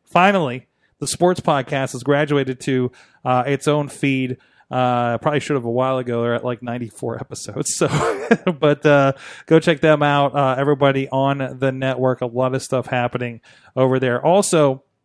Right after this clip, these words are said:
tomorrow, Wednesday, the fourth of September, uh, we will be doing an Extra Life marathon, uh, with my brother, uh,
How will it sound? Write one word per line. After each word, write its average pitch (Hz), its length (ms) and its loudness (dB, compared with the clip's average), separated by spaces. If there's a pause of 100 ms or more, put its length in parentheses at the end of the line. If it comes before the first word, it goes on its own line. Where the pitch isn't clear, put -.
(680)
tomorrow, 185 500 4
Wednesday, 139 720 0 (360)
the 127 720 0
fourth 214 720 0
of 139 140 -4
September, 123 640 -2 (300)
uh, 131 280 2
we 175 120 2
will 269 180 0
be 220 100 -4
doing 185 220 2
an 147 160 -6
Extra 185 380 -2
Life 180 280 0
marathon, 143 800 0
uh, 123 320 0
with 123 220 -2
my 120 80 -4
brother, 139 560 2 (400)
uh, 113 240 -4